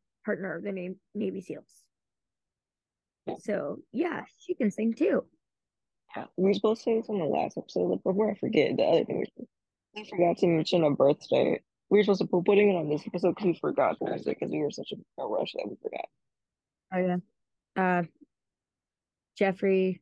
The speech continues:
Speaker 1: Donovan's
Speaker 2: Yeah.
Speaker 1: birthday
Speaker 2: His
Speaker 1: was
Speaker 2: birthday was
Speaker 1: Thursday.
Speaker 2: Thursday.
Speaker 1: They even put it.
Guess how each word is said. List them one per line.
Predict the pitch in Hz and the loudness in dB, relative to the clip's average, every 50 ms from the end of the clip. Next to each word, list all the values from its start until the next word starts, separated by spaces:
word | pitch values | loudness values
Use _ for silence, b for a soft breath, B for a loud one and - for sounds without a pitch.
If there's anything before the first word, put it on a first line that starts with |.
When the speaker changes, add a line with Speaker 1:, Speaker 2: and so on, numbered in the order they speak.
| _ _ - | _ _ -4
Speaker 1:
Donovan's | - 190 185 185 175 175 180 180 180 180 - | -2 -2 0 0 -2 -4 -4 -4 -4 -4 -4
Speaker 2:
Yeah. | - 160 147 143 151 - | -4 -2 -2 -4 -4 -2
Speaker 1:
birthday | - 190 175 170 - - - - | -2 -2 -2 -2 -4 -12 -12 -8
Speaker 2:
His | - 196 | -2 -2
Speaker 1:
was | 190 170 | 0 4
Speaker 2:
birthday | 160 156 131 - - - | 4 4 2 2 0 0
was | 135 - - - - - _ _ - | 0 0 -2 -6 -18 -20 _ _ -2
Speaker 1:
Thursday. | - 202 220 226 226 220 - | 2 4 4 4 4 2 0
Speaker 2:
Thursday. | - - - - - _ _ _ _ _ _ _ _ _ _ _ - | -4 -10 -12 -14 -18 _ _ _ _ _ _ _ _ _ _ _ 0
Speaker 1:
They | 262 269 | 4 4
even | 294 311 320 226 180 - _ _ _ _ _ _ _ _ _ _ _ _ _ _ _ _ - | 4 6 4 2 0 -2 _ _ _ _ _ _ _ _ _ _ _ _ _ _ _ _ 4
put | 302 302 | 4 4
it. | 220 170 - | 4 2 -2